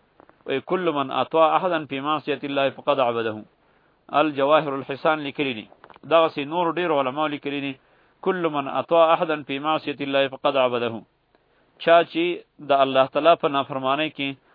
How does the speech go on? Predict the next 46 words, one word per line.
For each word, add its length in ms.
د 180
چا 160
تابعداري 500
وکړله، 380
نو 100
بس 180
ده 100
د 80
هغه 280
عبادت 320
وکړه. 260
<clears throat> 240
چا 180
چې 120
د 160
چا 120
قانون 400
او 100
نظام 380
ومانه، 260
نو 80
بس 160
دا 140
د 80
هغه 280
عبادت 340
کوونکی 380
شو. 140
«لا 160
تعبد 380
شیطان»، 420
تابعداري 440
مه 120
کوه 180
د 80
شیطان، 420
یقینا 340
دا 200
خو 120
د 120
رحمان 380
ذات 200
دپاره 340
دی، 80
عصیه 400
نافرمان، 540